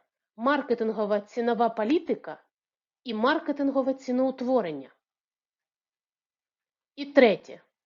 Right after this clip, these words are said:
Які сучасні цілі маркетингового ціноутворення?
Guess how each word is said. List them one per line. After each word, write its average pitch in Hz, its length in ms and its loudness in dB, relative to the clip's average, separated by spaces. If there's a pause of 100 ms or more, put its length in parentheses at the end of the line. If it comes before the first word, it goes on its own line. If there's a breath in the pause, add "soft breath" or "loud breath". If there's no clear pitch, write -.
(720)
Які 254 360 2
сучасні 330 680 2 (180)
цілі 180 500 -8 (220)
маркетингового 175 920 -4
ціноутворення? 240 1080 -2